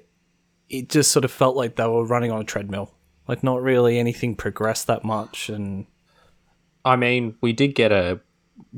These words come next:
Speaker 2: World Heavyweight Championship announcement.
Speaker 1: Yeah, that was the one thing that I wanted to talk about. Is this,
Speaker 2: <laughs>
Speaker 1: is this the nicest storyline in wrestling history where Rich Swann is offering Tommy Dreamer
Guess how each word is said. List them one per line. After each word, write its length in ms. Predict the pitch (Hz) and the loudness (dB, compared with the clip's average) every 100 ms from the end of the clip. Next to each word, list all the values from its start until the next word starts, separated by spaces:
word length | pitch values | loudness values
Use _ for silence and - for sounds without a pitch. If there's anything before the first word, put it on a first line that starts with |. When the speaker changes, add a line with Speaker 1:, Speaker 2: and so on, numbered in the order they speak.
| 110 | -6
Speaker 2:
World 360 | 107 104 110 - | 2 4 4 2
Heavyweight 440 | 107 104 95 92 | 2 2 0 -2
Championship 720 | - 104 147 170 107 - - | -4 -2 -2 0 -2 -2 -6
announcement. 540 | 90 85 85 - 117 - _ _ - - - | -6 -10 -12 -14 -14 -14 _ _ -20 -18 -10
Speaker 1:
Yeah, 220 | 139 135 120 | 4 4 6
that 200 | 143 165 | 4 6
was 180 | 147 127 | 4 4
the 80 | |
one 180 | 135 123 | 4 4
thing 140 | 117 120 | 2 0
that 120 | 113 | 2
I 60 | 104 | 2
wanted 300 | 110 110 107 | 0 -2 -4
to 100 | 110 | -4
talk 240 | 110 107 | -4 -6
about. 300 | 110 104 104 - | -4 -6 -6 0
Is 240 | 127 - | 2 4
this, 500 | 127 190 185 - - - - - - - | 8 8 8 0 -2 -6 -8 -10 -14 -16
Speaker 2:
<laughs> 480 | - - - - | -16 -14 -16 -4
Speaker 1:
is 220 | 202 233 - | 2 4 6
this 200 | 311 - | 4 6
the 200 | 165 156 | 6 6
nicest 800 | 143 123 113 120 - - - | 6 4 4 2 2 2 2
storyline 760 | - 127 131 127 123 120 120 117 | 4 4 6 4 2 2 0 -2
in 220 | 127 123 | -4 -2
wrestling 460 | 113 117 - 127 120 | 0 0 0 -2 -2
history 380 | 131 120 - 113 | -2 -2 -2 -2
where 180 | 117 | 0
Rich 280 | 107 127 - | 2 0 0
Swann 320 | - 123 120 | 0 2 2
is 120 | 117 113 | 2 0
offering 680 | 123 123 - 123 117 120 127 - _ _ _ _ - | 0 0 0 0 0 -2 -4 -10 _ _ _ _ 4
Tommy 440 | 156 127 104 92 82 82 - _ _ _ _ 151 | 4 4 -4 -8 -12 -16 -20 _ _ _ _ -6
Dreamer 640 | 135 123 131 127 110 | 2 4 6 4 4